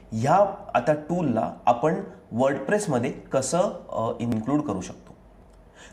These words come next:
तर मित्रांनो, WordPress-वरती जाऊन तुम्ही खाली इथे बघाल की तुम्हाला इथे प्लगइन्सचे ऑप्शन दिसतात. त्या प्लगइन्सच्या ऑप्शनवरती जाऊन तुम्हाला सर्च करायचं आहे iframe नावाचं प्लगइन.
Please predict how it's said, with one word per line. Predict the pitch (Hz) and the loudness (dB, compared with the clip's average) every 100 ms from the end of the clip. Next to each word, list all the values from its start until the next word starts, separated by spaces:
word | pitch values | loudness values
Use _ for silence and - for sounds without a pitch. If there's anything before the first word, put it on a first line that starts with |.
| - | -2
तर | |
मित्रांनो, | 180 156 214 185 123 | 0 4 4 4 2
WordPress-वरती | 120 226 - - 208 202 190 202 | 2 2 2 2 0 0 -2 0
जाऊन | 156 147 165 | 2 2 0
तुम्ही | 156 156 170 170 | 0 2 0 -2
खाली | - 120 151 | -2 0 0
इथे | 147 143 | 0 -2
बघाल | 127 117 135 | 2 2 2
की | 135 | 0
तुम्हाला | 131 131 131 | -4 -2 -2
इथे | 127 | -4
प्लगइन्सचे | 151 120 107 120 123 139 | -4 -4 -2 0 -2 -2
ऑप्शन | 113 - 104 | -4 -4 -8
दिसतात. | 95 - - - - - - - - - | -10 -10 -14 -16 -20 -20 -20 -20 -20 0
त्या | 175 | 2
प्लगइन्सच्या | 180 156 139 180 180 190 | 4 2 0 0 2 2
ऑप्शनवरती | 120 - 156 139 131 139 | 2 0 0 0 0 0
जाऊन | 117 117 165 | 2 2 -2
तुम्हाला | - 127 127 147 | -4 2 4 4
सर्च | 147 147 160 143 | 2 0 0 0
करायचं | 110 104 135 | -2 -2 -2
आहे | - - 110 | -2 0 0
iframe | 107 - 107 104 127 - - - - - - - 117 | 0 -4 -4 -4 -6 -12 -20 -20 -20 -20 -20 -10 2
नावाचं | 107 107 107 | 4 4 2
प्लगइन. | - 98 87 | -4 -6 -8